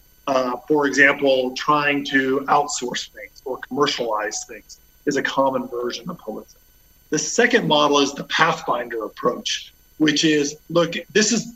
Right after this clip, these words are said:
the most common one that I see where people, and this has become a little more standard practice, uh, where, "Hey, we know this is a good idea. We want to pilot it somewhere."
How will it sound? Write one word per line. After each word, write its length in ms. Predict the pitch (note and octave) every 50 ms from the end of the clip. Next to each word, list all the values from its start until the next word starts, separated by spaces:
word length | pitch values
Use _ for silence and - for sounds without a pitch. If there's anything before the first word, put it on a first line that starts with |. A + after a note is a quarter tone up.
| _ -
the 160 | E3+ D#3+ D3
most 320 | C#3+ D#3 D#3+ D#3+ D3+ D#3
common 460 | - - - C#3+ C#3+ C#3+ C#3+ C#3+ C#3+ C#3
one 120 | C#3 C3+
that 100 | C3+ B2+
I 100 | A#2+ A#2
see 300 | A2+ - - - C#3 C3+
where 140 | B2+ C3 B2+
people, 480 | - - - E3+ E3 - D#3 D3 D3+ D3+
and 600 | D3+ - - _ - D3+ D3 D3+ D#3 D#3 C#3 C#3
this 160 | D3 C#3+ C#3+
has 80 | - -
become 240 | - - F3 E3+
a 40 | D#3
little 240 | C#3 C#3+ D#3+ D#3 D#3
more 180 | D3 C#3 C#3 -
standard 340 | - C#3+ C3+ B2+ - B2+
practice, 560 | _ - C3+ C3+ C3+ - - - - - - - _ - - - - _ _ _ -
uh, 160 | C3+ C3 B2+
where, 480 | B2 C3 C#3+ C#3 C3+ C3+ C3 C3 C3 - - - _
"Hey, 80 | - D#3+
we 220 | D3+ E3+ A3 A3+
know 260 | G3+ E3+ E3 D#3+ E3
this 120 | D#3+ D#3+ -
is 80 | -
a 80 | D3 C#3
good 180 | C#3 D3 D3 C#3+
idea. 260 | C3+ C3 C3+ C#3+ C#3
We 140 | C#3 D#3+ F3
want 160 | F#3 E3+ C#3
to 180 | - - - - - -
pilot 320 | C#3+ C#3+ C#3 C3 A#2+ A#2 A#2
it 180 | A2+ - -
somewhere." 440 | - - B2+ A#2 A2+ - - - -